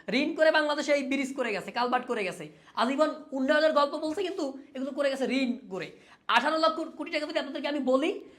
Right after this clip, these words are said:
যে বাংলাদেশে যত জনসংখ্যা আছে, বাংলাদেশে যত মানুষ আছে, সবাই পায়ের উপরে পা তুলে তিনটা বছর, তিন বছর, বাংলাদেশের ষোলো কোটি মানুষ তিন বছর পায়ের উপরে পা তুলে বসে বসে ঘুমাই ঘুমাই খাবে,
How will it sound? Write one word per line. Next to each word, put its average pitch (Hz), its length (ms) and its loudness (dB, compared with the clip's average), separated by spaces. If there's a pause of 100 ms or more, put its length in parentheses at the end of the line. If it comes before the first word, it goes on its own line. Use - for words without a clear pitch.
(160)
যে 208 60 -4
বাংলাদেশে 277 600 4
যত 254 380 4
জনসংখ্যা 320 520 6
আছে, 233 200 2
বাংলাদেশে 269 420 0
যত 269 260 0
মানুষ 302 400 0
আছে, 202 260 -4 (300)
সবাই 311 440 4 (120)
পায়ের 311 340 4
উপরে 330 220 6 (120)
পা 285 260 6 (100)
তুলে 320 380 10 (540)
তিনটা 359 460 6
বছর, 254 320 4 (180)
তিন 320 340 2
বছর, 285 440 4 (340)
বাংলাদেশের 277 480 2
ষোলো 277 260 0
কোটি 302 180 2
মানুষ 302 400 0
তিন 285 200 0
বছর 302 240 6
পায়ের 277 300 2
উপরে 311 120 2
পা 269 280 4
তুলে 320 180 6
বসে 254 300 2
বসে 302 200 0
ঘুমাই 269 280 4
ঘুমাই 311 200 6
খাবে, 311 300 4